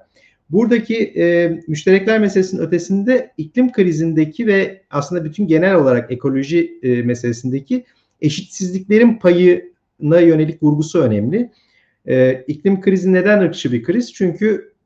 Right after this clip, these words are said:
etkilenenler genellikle, e, beyaz olmayanlar,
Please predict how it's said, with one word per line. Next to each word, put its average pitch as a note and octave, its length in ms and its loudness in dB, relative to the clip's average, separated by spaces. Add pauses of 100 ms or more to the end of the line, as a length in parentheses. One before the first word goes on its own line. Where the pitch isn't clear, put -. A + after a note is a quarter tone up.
(920)
etkilenenler D#3+ 1080 2
genellikle, E3 920 0 (460)
e, B2 280 0
beyaz F3+ 320 8
olmayanlar, D3 1000 2